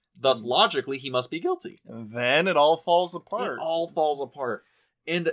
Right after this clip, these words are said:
Speaker 1: then we go back to juror number three, who just refuses to break. It's one of those things where you hear him start going for it, and it's like he's stubborn,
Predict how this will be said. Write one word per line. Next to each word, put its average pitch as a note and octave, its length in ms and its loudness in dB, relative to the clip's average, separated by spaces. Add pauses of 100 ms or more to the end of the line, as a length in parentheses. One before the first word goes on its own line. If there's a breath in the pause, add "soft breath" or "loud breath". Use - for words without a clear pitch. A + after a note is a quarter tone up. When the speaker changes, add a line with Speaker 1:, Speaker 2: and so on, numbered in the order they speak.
Speaker 1:
then C#3+ 320 -6
we D#3 140 -6
go C3+ 160 2
back A2 300 2
to B2+ 80 -14
juror A2+ 260 -4
number G#2 220 -6
three, D3 600 -6
who D3+ 160 -10
just C#3+ 600 -2 (880)
refuses E3 1120 -4
to B2 260 -6 (100)
break. B2 600 -4 (300)
It's F#3 200 0
one A3+ 140 -8
of C4+ 60 -6
those C4+ 180 -6
things F3+ 280 -8
where E3+ 140 -4
you C3+ 420 -16
hear F3+ 520 0
him D3+ 440 -6
start - 640 -4 (200)
going B2 440 0
for G#2 360 -4
it, G2 100 -6 (680)
and C#3 360 -4 (440)
it's D#3+ 240 -2
like C#3+ 180 0
he's C3+ 280 -8
stubborn, D#3 840 -2